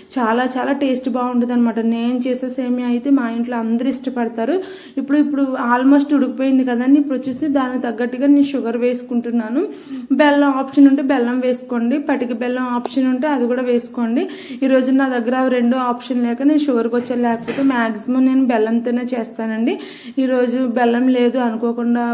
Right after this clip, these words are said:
బెల్లం తేవడం మా వారు మర్చిపోయారు, అందుకని చెప్పి నేను షుగర్ వేసుకున్నాను. ఇప్పుడు దాంట్లోనే షుగర్ అంతా కూడా కరిగిపోయింది. ఒకసారి తిప్పాను కదా, చూసారు కదా, షుగర్ అంతా కూడా కరిగిపోయింది. ఇప్పుడు ఇలాచీ పౌడర్ అనమాట. నేను ఒక ఐదు ఇలాచీ తీసుకున్నానండి, ఎందుకంటే ఆ ఫ్లేవర్ అనేది చాలా బాగుంటుంది.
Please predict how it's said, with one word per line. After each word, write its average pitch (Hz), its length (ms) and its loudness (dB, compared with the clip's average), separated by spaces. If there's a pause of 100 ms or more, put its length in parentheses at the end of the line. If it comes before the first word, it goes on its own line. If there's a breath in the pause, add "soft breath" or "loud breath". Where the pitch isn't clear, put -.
బెల్లం 233 420 2
తేవడం 240 480 0
మా 247 100 0
వారు 220 200 0
మర్చిపోయారు, 233 640 -2 (360 loud breath)
అందుకని 240 400 2
చెప్పి 254 160 0
నేను 294 200 6
షుగర్ 226 260 0
వేసుకున్నాను. 226 800 0 (320 loud breath)
ఇప్పుడు 247 160 -4
దాంట్లోనే 254 880 0
షుగర్ 254 280 0
అంతా 240 220 0
కూడా 247 140 -2
కరిగిపోయింది. 247 640 2
ఒకసారి 269 360 -2
తిప్పాను 233 360 -2
కదా, 226 160 -4 (100)
చూసారు 233 300 -4
కదా, 233 240 -4 (400 loud breath)
షుగర్ 233 180 0
అంతా 233 160 0
కూడా 247 140 -2
కరిగిపోయింది. 247 520 0
ఇప్పుడు 269 140 -2
ఇలాచీ 240 360 0
పౌడర్ 233 400 -2
అనమాట. 220 380 -4 (460 loud breath)
నేను 254 140 0
ఒక 254 120 -2
ఐదు 247 280 2
ఇలాచీ 247 440 2
తీసుకున్నానండి, 247 840 0
ఎందుకంటే 262 380 2
ఆ 269 120 0
ఫ్లేవర్ 240 400 0
అనేది 254 320 -2
చాలా 220 200 -2
బాగుంటుంది. 233 800 2